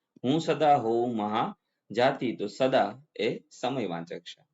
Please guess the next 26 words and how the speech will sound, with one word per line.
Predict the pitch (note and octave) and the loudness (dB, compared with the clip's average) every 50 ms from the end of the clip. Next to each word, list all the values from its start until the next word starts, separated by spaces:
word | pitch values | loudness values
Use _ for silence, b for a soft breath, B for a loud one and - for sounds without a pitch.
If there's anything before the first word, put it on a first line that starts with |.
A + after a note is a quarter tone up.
| _ - | _ -4
ત્યાર | G#2 G#2 G#2 G2+ | -2 -2 -2 0
પછી | F2+ G#2+ G#2+ A#2 G#2 | -2 -4 -6 -6 -6
વ્યંજનો | F#2+ G2+ G2+ G2+ G2+ G#2+ A2+ A2+ A#2 A#2+ | -4 -4 -4 -4 -2 -2 -2 -2 -2 -6
છૂટા | A#2 - - - A#2+ B2 | -8 -10 -8 -2 -2 -2
પાડવાના | A#2 A#2+ A#2+ A#2+ B2 B2 A#2+ A#2+ A#2+ | 0 0 -2 0 -2 -2 -4 -4 -6
છે, | B2 D3 C#3+ | -6 -6 -8
ધ્વનિ | C#3+ - - G#2 G#2 G#2+ A2+ A#2 A2 | -10 -6 -6 -4 -4 -2 -4 -6 -4
ઘટકો | - G#2+ - - G#2+ - - G#2+ | -6 -6 -4 -4 -6 -4 -4 -8
છૂટા | G#2 - A2 G#2+ C#3+ C3+ | -6 -8 -6 -2 -2 -2
પાડો. | G#2+ G2+ F2 E2+ G2+ E3 - _ _ _ _ _ _ _ - | 0 0 -2 -2 -2 -6 -8 _ _ _ _ _ _ _ -8
નર્મદાનું | G#2 G#2+ A#2 B2 C3 C3+ C3 B2 B2 B2 A#2+ B2 B2 B2 B2 B2+ B2+ - | -4 -2 -2 0 0 0 0 0 0 0 0 0 -2 -2 -4 -4 -6 -6
ગુજરાતી, | A2+ G#2+ G2+ G2 A2 A#2 A#2 A#2 - A#2+ B2 B2 A#2+ A#2 | -6 -6 -4 -2 0 0 0 0 -2 -4 -4 -4 -4 -2
ગર્ભદીપ, | G#2 A2 G#2+ G#2+ G#2 A2+ G#2 A2+ A#2 A#2+ A2+ G#2 - - | 0 0 0 2 0 -2 -4 -4 -4 -6 -6 -8 -10 -6
દ્વારિકા, | G#2 G#2+ G#2+ G#2 G#2+ A#2 - - B2 B2 A#2+ | -2 0 0 2 0 0 -2 0 0 0 0
નવરાત્રી, | A2+ G#2 G2+ G2+ G#2+ A#2 A#2 A#2 - - - B2+ B2 B2 - _ - | 0 -2 -4 -2 0 0 -2 -2 -2 -6 -4 -4 -4 -4 -6 _ -4
આશીષ, | F#2+ G#2 G#2+ - - A#2+ B2 C3 C3 B2+ - G#2+ | -4 -4 -4 -4 -6 -4 -4 -4 -4 -6 -10 -4
ગિરનાર | G#2 A2 A2 A2+ A#2+ B2 C3 C3 A#2+ A2 | -4 -2 -2 -2 -2 0 0 0 0 0
અને | G#2+ A2 B2+ | -2 -4 -6
સૌમ્ય, | B2+ - E3 D#3 D3 A#2+ G2+ F2+ F2+ - _ _ _ _ _ - | -4 -4 -4 -2 -2 -4 -4 -6 -8 -14 _ _ _ _ _ -6
આ | A2 | -6
બધાના | G#2 F#2+ A#2 D3+ E3 E3 E3+ F3 E3+ E3+ - - - B2+ B2+ B2 B2 B2 | -4 -2 -2 0 2 4 4 2 2 0 -4 -4 -2 -2 0 0 -2 -4
શબ્દો | B2 - A2 G#2 G2+ G#2 A2+ | -4 -4 -6 -6 -4 -2 -2
આપણે | G#2+ - G2 G2+ G2+ | -2 -2 -2 -4 -6
અહીંયા | G2 G2 G#2 | -6 -6 -8
છૂટા | - - - - G#2+ G#2 | -10 -14 -14 -10 -10 -10
પાડીને | - - F2+ F2 E2+ F2+ B2+ A3 - | -8 -8 -8 -8 -4 -4 -4 -6 -6